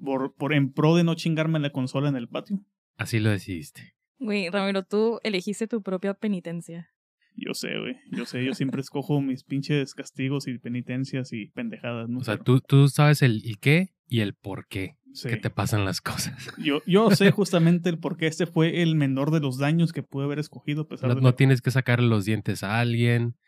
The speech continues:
Speaker 2: n-, nada, güey. Ni indagar en su pasado. Desde ahorita,
Speaker 1: <laughs>
Speaker 2: desde el inicio, minuto uno, ya.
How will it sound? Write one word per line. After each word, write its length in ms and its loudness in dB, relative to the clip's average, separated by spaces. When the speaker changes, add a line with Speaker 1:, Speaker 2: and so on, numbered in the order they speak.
Speaker 2:
n-, 360 2
nada, 420 2
güey. 200 -8
Ni 220 2
indagar 380 0
en 100 2
su 100 -4
pasado. 640 2
Desde 300 -2
ahorita, 360 2
Speaker 1:
<laughs> 0 -
Speaker 2:
desde 280 2
el 80 0
inicio, 480 4
minuto 460 4
uno, 320 6
ya. 260 0